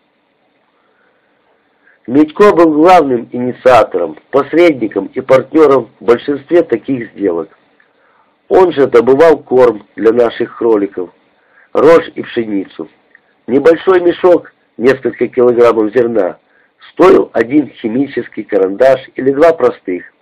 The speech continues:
Митько раньше был знаком с Серёжей, который и свёл меня с ним,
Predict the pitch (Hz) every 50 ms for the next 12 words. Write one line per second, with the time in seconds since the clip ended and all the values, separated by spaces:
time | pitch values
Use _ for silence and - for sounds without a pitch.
0 | _ _ _ _ _ _ _ _ _ _ _ _ _ _ _ _ _ _ _ _
1 | _ _ _ _ _ _ _ _ - - 147 151 - - - 190 190 180 190 196
2 | 180 151 - 139 131 127 143 139 131 143 156 151 - 160 170 156 - - - 165
3 | 165 165 143 117 - - 87 82 80 _ - 117 117 - - 165 175 165 151 139
4 | - - - 135 147 135 131 - - 143 170 170 156 135 117 117 113 110 110 107
5 | 104 - _ - 104 104 87 80